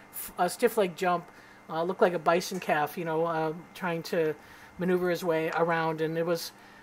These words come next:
it was really, I think, um, positive for us to see him mentally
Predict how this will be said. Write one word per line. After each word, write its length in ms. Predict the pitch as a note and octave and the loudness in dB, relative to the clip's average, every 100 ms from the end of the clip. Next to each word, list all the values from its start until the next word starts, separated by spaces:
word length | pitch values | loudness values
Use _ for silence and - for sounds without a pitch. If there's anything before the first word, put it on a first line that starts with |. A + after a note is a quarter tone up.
| - | -4
it 80 | G3 | 0
was 200 | G3 F#3 | 0 6
really, 500 | A#3 A#3 G#3+ F#3+ - - - - - - - - - - | 10 12 12 8 -2 -18 -20 -20 -20 -20 -20 -20 -20 -4
I 100 | G3+ | -2
think, 360 | G3 A3+ A3 G#3+ | 6 4 4 -2
um, 220 | F#3+ F3 | 0 0
positive 520 | E3+ A#3 G3+ F#3+ F3+ F3 | 6 10 12 10 -2 -4
for 240 | G3 F3 | 0 4
us 220 | E3+ E3+ | 4 2
to 120 | - | -8
see 280 | F3+ - F#3+ | -8 -4 -4
him 240 | F3+ E3 E3 | -2 -2 0
mentally 600 | F3 - G3 F3+ D#3+ | -2 -2 -2 0 -2